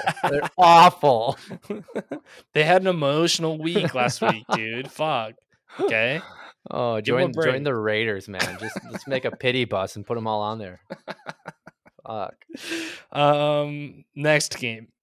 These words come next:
Speaker 1: The Detroit Lions. What I've seen so far is that Goff, um,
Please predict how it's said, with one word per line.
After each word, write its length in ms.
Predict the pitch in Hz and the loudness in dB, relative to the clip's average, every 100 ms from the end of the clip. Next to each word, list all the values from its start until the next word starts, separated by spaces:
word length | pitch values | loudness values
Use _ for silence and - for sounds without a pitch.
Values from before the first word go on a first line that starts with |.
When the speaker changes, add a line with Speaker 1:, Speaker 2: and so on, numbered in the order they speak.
| _ _ _ _ _ - | _ _ _ _ _ -8
Speaker 1:
The 80 | |
Detroit 500 | 131 139 160 196 180 | -4 -4 -2 -2 -2
Lions. 440 | 165 151 139 123 123 | -2 0 0 -2 -4
What 160 | 127 | 0
I've 140 | 143 170 | 2 2
seen 220 | 214 202 | -2 -4
so 220 | - 196 | -2 -2
far 460 | 190 202 196 156 120 | -2 -2 0 0 -2
is 320 | 123 139 127 | -4 -4 -2
that 360 | 135 123 120 135 | 0 0 -2 -4
Goff, 480 | 127 151 165 - - _ _ _ _ | -2 0 -2 -8 -20 _ _ _ _
um, 600 | 135 131 120 117 107 110 | 0 2 2 -2 -8 -16